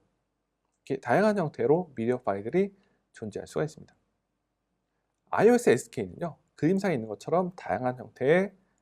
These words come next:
멀티미디어 관련된 프레임워크를 제공해줍니다. 로우 레벨은요, 코어 오디오나 코어 미디어, 그 다음에 에이브이 파운데이션이 있고요.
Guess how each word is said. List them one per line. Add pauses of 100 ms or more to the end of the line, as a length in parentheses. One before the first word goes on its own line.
(180)
멀티미디어
관련된 (140)
프레임워크를
제공해줍니다. (920)
로우
레벨은요,
코어
오디오나
코어
미디어, (1300)
그
다음에 (180)
에이브이
파운데이션이
있고요.